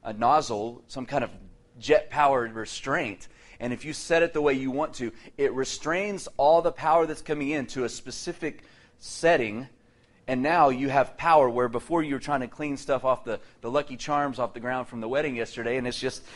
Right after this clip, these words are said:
you know, just a hose, right? And you put that restraint on it, and it makes it more powerful, and now you have a jet stream. It's the same source.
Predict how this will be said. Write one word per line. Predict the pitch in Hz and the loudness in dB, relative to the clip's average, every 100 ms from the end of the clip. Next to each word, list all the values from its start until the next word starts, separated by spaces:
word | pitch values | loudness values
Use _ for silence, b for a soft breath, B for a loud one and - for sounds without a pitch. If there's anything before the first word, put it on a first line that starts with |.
| B B | B B
you | 139 135 | -6 0
know, | 123 | 0
just | 120 131 - | 0 -4 -2
a | |
hose, | 117 165 165 147 127 | 2 4 6 4 4
right? | 127 147 B B | 4 4 B B
And | 143 | -8
you | |
put | 147 156 | -6 -2
that | 147 117 | 0 0
restraint | 117 - - 160 220 220 - | -2 -8 0 2 2 -2 -4
on | 117 107 | -2 -2
it, | 110 135 - - | -4 -6 -8 -8
and | 123 | -6
it | 123 | -4
makes | 131 - | -6 -6
it | 127 | -4
more | 113 | -4
powerful, | 107 - 165 147 113 - 107 127 - _ _ _ _ _ _ _ | -4 -2 2 4 2 -2 -6 -6 -10 _ _ _ _ _ _ _
and | - | -8
now | 120 156 | -2 0
you | 139 | 0
have | 123 | -2
a | |
jet | 110 90 139 160 - | -4 0 4 4 2
stream. | - 127 113 113 113 - | -10 -8 -6 -8 -12 -16
It's | 127 | -14
the | 156 | -12
same | 147 190 214 | -8 -4 -6
source. | - - 185 95 98 - - | -6 -4 -2 -2 -6 -12 -18